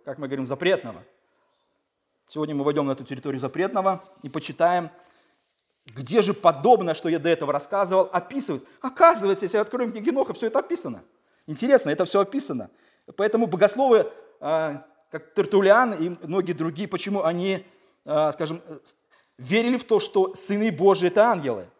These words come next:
Потому что это написано в книге Еноха. Просто детективная история, вообще просто что-то умопомрачающее. Мы читаем следующий, первый слайд. Что произошло?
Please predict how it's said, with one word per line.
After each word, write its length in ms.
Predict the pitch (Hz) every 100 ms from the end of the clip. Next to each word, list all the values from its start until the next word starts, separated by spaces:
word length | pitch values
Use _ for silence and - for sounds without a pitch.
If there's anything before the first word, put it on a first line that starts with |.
| _ _ _
Потому 260 | - 185 214
что 120 | 208
это 180 | 185 196
написано 340 | 196 240 311
в 40 | 254
книге 220 | 240 285
Еноха. 420 | 320 339 - 101 _ _ _ _ _ _ _ _ _ _ _
Просто 320 | - 233 247
детективная 640 | 202 202 202 - 240 220 233
история, 400 | 240 285 247 151
вообще 380 | 160 165 - 240
просто 640 | 190 190 170 170 147 131 -
что-то 380 | 185 180 170 - -
умопомрачающее. 960 | 175 185 180 190 196 247 175 123 - 90 _ _ _ _ _ _ _ _ _ _ _ _ _ _
Мы 120 | 180
читаем 460 | 233 254 240 208 175
следующий, 420 | - 226 180 160
первый 240 | - 202 202
слайд. 300 | 202 143 - - _ _ _ _ _
Что 160 | -
произошло? 520 | 165 175 170 - 110